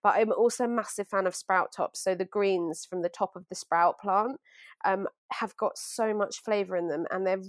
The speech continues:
just a really, really good green to have with a roast, and they, they, they've got an amazing flavour. So buttered sprout tops is my other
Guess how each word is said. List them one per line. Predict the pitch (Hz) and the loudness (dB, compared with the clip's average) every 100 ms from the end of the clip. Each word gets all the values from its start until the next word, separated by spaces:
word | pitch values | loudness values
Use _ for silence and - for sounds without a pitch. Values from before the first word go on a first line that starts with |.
| - | -12
just | 240 - | -12 -6
a | 233 | -4
really, | 240 254 240 | 0 0 2
really | 233 226 214 | 2 0 0
good | 202 | -4
green | - 208 202 220 | -2 0 0 -2
to | 214 | -4
have | 202 196 185 | 0 0 0
with | 190 | -4
a | |
roast, | 190 190 220 - - | 0 0 0 -6 -4
and | 196 202 - - - - | -2 -2 -4 -18 -20 -4
they, | 202 - - | -2 -2 0
they, | 208 - - | 0 0 0
they've | 214 190 | -2 0
got | 214 175 | 0 2
an | |
amazing | 185 196 180 180 180 175 | 2 4 2 2 -2 -4
flavour. | 196 160 160 | 0 0 0
So | - 180 | -2 -2
buttered | - 185 - 185 - | 0 -2 -2 -8 -6
sprout | - - 170 - - | -6 2 2 2 0
tops | 156 - - - _ | -2 -2 -16 -20 _
is | - 170 | -6 -4
my | 185 170 | -2 0
other | 165 165 147 | -2 -2 -4